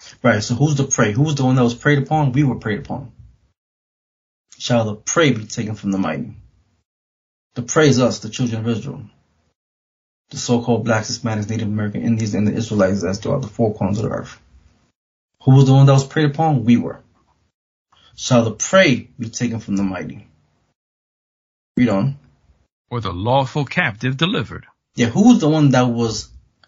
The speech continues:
Speaker 1: lawfully put into slavery? We were. Why were we lawfully put into captivity? Because we broke God's commandments. This is the only reason why we went through slavery.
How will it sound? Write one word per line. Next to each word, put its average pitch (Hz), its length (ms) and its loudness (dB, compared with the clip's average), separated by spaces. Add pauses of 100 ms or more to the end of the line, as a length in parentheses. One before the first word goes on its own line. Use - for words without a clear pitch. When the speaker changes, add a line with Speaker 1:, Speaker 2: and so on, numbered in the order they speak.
(140)
Speaker 1:
lawfully 117 880 0 (360)
put 156 220 -2
into 123 240 -2
slavery? 127 760 -2 (460)
We 156 200 0
were. 107 300 -4 (300)
Why 135 240 4
were 185 160 0
we 196 100 -2
lawfully 143 600 0
put 180 200 -12
into - 180 -10
captivity? 208 760 -2 (240)
Because 123 320 0
we 127 140 0
broke 117 280 -4
God's 110 280 -2
commandments. 107 560 -6
This 165 100 -6
is 160 60 -4
the 170 80 0
only 202 180 6
reason 185 380 0
why 147 160 -2
we 160 100 -4
went 85 140 -10
through - 80 -18
slavery. - 480 -8